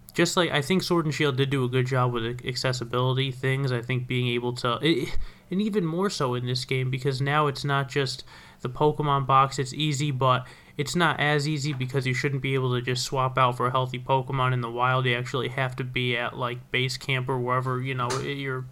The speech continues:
eligible to do that or available. And, um, the item accessibility, the, uh, the, the,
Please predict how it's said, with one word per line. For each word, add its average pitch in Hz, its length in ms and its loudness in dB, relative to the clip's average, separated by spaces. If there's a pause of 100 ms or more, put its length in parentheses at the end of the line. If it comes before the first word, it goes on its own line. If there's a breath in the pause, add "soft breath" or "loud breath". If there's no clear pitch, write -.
(200)
eligible 135 460 -2
to 127 80 -2
do 135 240 -4
that 139 180 -2
or 131 120 -2
available. 135 640 -2 (360 loud breath)
And, 143 340 0
um, 127 440 0 (880 loud breath)
the - 160 -6
item 147 300 4
accessibility, 143 1200 0 (420 soft breath)
the, 135 220 -2
uh, 123 240 -2
the, 131 420 -8
the, 127 100 -16